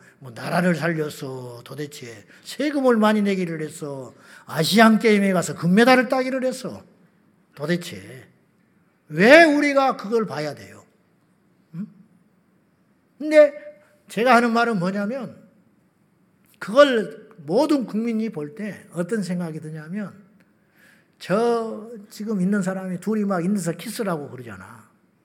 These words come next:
그거 사진이 있거든요. 동성끼리 키스를 해요. 벌건 대낮에 광화문에서 키스를 했다. 그러면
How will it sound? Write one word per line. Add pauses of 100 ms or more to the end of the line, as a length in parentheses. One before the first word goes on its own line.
(120)
그거
사진이
있거든요. (540)
동성끼리
키스를
해요. (440)
벌건
대낮에
광화문에서 (360)
키스를
했다.
그러면